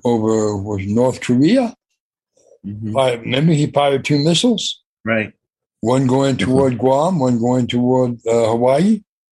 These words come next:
Speaker 2: Mm-hmm.
Speaker 1: Fell into the ocean.
Speaker 2: Right, right. Mm-hmm.
Speaker 1: And when they went to retrieve them, they couldn't find them.
Speaker 2: Mm-hmm. Mm.
Speaker 1: Because they had been absorbed. They had been taken into the ships that are under the water.
Speaker 2: Oh, wow! Okay. Wow.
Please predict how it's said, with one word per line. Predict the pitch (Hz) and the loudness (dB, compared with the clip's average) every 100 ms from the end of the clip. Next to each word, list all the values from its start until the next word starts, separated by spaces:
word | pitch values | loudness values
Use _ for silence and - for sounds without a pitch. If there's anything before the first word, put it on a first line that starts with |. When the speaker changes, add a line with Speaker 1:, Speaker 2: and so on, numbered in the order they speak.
| _ 101 | _ -20
Speaker 2:
Mm-hmm. | 104 98 101 - _ _ _ | -14 -12 -12 -16 _ _ _
Speaker 1:
Fell | 147 135 | -2 0
into | 139 139 165 | -2 0 2
the | 190 196 | 2 2
ocean. | 208 165 123 92 80 _ _ _ | 2 0 -2 -6 -14 _ _ _
Speaker 2:
Right, | 90 90 85 _ _ _ - | -8 -8 -8 _ _ _ -12
right. | 87 87 - _ _ 101 | -10 -10 -12 _ _ -12
Mm-hmm. | 98 98 | -10 -4
Speaker 1:
And | 113 | 0
when | 131 131 | 2 2
they | 139 | 2
went | 156 165 | 2 2
to | 156 | 2
retrieve | 156 151 196 233 202 | 0 0 2 2 2
them, | 180 170 | 2 2
they | |
couldn't | - 185 175 | 0 0 2
find | 180 220 214 | 2 2 0
them. | 156 - _ _ _ - | -2 -8 _ _ _ -10
Speaker 2:
Mm-hmm. | 98 87 98 107 - _ - | -8 -6 -8 -10 -14 _ -6
Mm. | 101 90 - | -6 -6 -8
Speaker 1:
Because | - 151 127 | -2 0 0
they | 143 | 0
had | 147 131 | 0 0
been | 151 | 0
absorbed. | 147 127 151 143 104 | 0 0 0 0 -2
They | 117 | -4
had | 117 | -2
been | 123 127 110 - | -4 -6 -8 -4
taken | 143 139 131 | -2 -2 -4
into | 143 135 123 | -4 -4 -4
the | 120 | -4
ships | 104 139 135 - - - | -4 -4 -4 -10 -20 -8
that | 117 110 | -2 -2
are | 120 | -2
under | 123 113 | -4 -2
the | 110 | -4
water. | 107 113 113 - 113 _ _ _ 107 | -2 -2 -2 -6 -14 _ _ _ -10
Speaker 2:
Oh, | 113 | -6
wow! | 101 120 143 95 - 120 | -4 -4 -6 -10 -12 -14
Okay. | - 120 123 - _ _ - | -8 -6 -6 -10 _ _ -12
Wow. | 101 95 | -8 -8